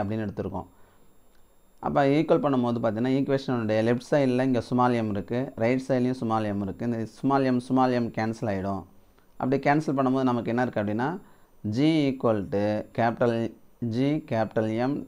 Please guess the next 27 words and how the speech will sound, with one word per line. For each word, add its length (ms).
divided 420
by 80
R 80
squared 320
தான் 100
இருக்கும். 220
அதான் 160
எடுத்து 240
எழுதியிருக்கோம். 440
The 160
acceleration 680
due 200
to 60
gravity, 520
small 320
g 20
equal 260
to 80
capital 380
G, 140
capital 340
M 60
divided 360
by 100
R 20
squared. 440
இது 120